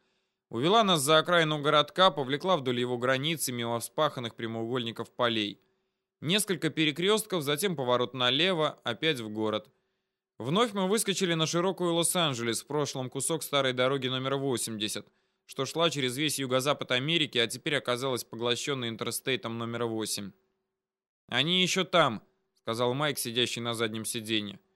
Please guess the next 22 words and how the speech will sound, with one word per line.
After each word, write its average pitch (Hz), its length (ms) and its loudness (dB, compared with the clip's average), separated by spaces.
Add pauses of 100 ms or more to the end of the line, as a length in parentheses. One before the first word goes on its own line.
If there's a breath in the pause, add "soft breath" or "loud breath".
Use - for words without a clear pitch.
(800)
Действительно, 175 640 2
машины 170 420 2
банды 170 320 2
трейлерщиков, 165 760 0
как - 180 -8
я 139 120 -2
мысленно 139 340 -4
прозвал 139 400 0
собравшуюся 131 640 -2
в 120 60 -6
стаю 127 280 2
шваль, 143 320 -2
так 123 180 -4
и - 20 -8
стояли 131 380 0
на 120 120 -4
главном 120 340 -2
перекрёстке 117 520 -4
Уэлтона, 110 480 -2
словно 117 320 -6
ждали 107 300 -4
чего-то. 104 540 -12